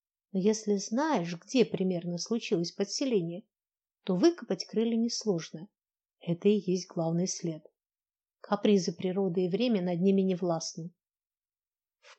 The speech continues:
парке? Мне стало не по себе. Я ж там каждый день хожу и в ус не дую. Да.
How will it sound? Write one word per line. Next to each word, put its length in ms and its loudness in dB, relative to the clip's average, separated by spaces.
парке? 920 -2
Мне 180 0
стало 340 2
не 100 2
по 120 -2
себе. 480 -2
Я 120 0
ж 60 -4
там 180 4
каждый 360 2
день 220 4
хожу 340 2
и 60 8
в 120 0
ус 180 -2
не 120 2
дую. 340 -4
Да. 480 2